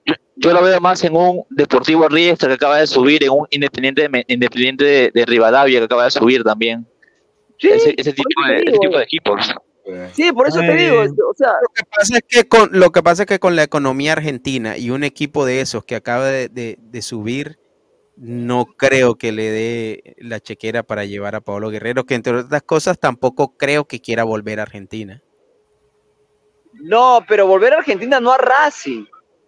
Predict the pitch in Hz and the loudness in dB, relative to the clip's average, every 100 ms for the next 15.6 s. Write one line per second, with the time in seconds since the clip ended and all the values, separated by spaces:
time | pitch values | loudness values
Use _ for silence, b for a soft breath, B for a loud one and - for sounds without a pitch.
0 | _ 160 165 190 180 285 294 240 254 269 | _ -4 0 -2 2 0 2 0 0 0
1 | 254 190 175 - 156 - 190 - 320 254 | 2 4 2 2 -2 -2 -2 -2 -4 -2
2 | 247 240 220 202 247 226 180 156 147 143 | 0 0 0 0 0 -2 -2 -4 -6 -6
3 | 147 156 147 147 143 - 127 117 - 104 | -2 -2 0 -2 -2 -6 -8 -8 -10 -16
4 | - 120 123 123 113 110 107 107 - 113 | -10 -6 -4 -4 -6 -8 -10 -10 -10 -10
5 | 110 123 _ _ _ _ - - 277 302 | -12 -16 _ _ _ _ -20 -4 -2 0
6 | 349 285 226 214 302 302 240 208 240 262 | 0 0 -2 0 0 0 0 2 2 4
7 | 262 277 247 220 196 180 175 160 175 214 | 2 2 0 2 2 0 -2 -2 0 2
8 | 233 214 196 220 208 220 - _ _ _ | 2 2 0 -2 2 0 0 _ _ _
9 | _ _ 156 - - 151 156 180 226 208 | _ _ -2 -2 -4 -4 0 2 2 2
10 | 196 175 190 196 202 185 180 240 233 233 | 0 0 0 0 2 0 4 4 6 4
11 | 302 180 - - 156 175 156 - - _ | 2 -2 -6 -16 -10 -8 -8 -10 -20 _
12 | _ _ _ _ - 170 170 233 247 247 | _ _ _ _ -2 0 4 4 2 0
13 | 247 240 247 220 262 208 180 - 196 214 | 0 2 2 0 -4 -6 -6 -2 0 0
14 | 208 208 339 339 277 240 226 226 208 190 | 0 -2 -2 0 0 0 -2 0 0 0
15 | 175 202 202 165 185 | 0 0 0 -4 -8